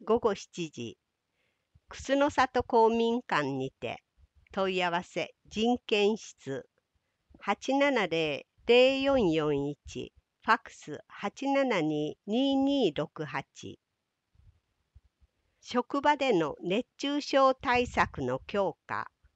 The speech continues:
改正労働安全衛生規則が施行され、熱中症の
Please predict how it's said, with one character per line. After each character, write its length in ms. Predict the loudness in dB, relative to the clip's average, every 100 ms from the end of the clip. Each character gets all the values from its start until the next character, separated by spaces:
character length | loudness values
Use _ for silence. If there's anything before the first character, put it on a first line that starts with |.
| -20 -20 _ _ _ -20 -20 -20 -20 -4
改 300 | 2 2 2
正 480 | -2 0 0 -2 -2
労 280 | 4 4 6
働 360 | 4 4 4
安 200 | 4 2 0
全 300 | 0 2 0
衛 240 | 0 0 -2
生 320 | -2 0 0
規 140 | -4
則 360 | -2 -2 -2 -4
が 160 | -4
施 200 | -4 -8 -6
行 240 | -2 -2
さ 220 | -2 -6
れ、 240 | -4 -6 -8 _ _ _ _ -2
熱 240 | 0 0 -4
中 220 | -6 -6
症 340 | -2 2 4
の 240 | 4 2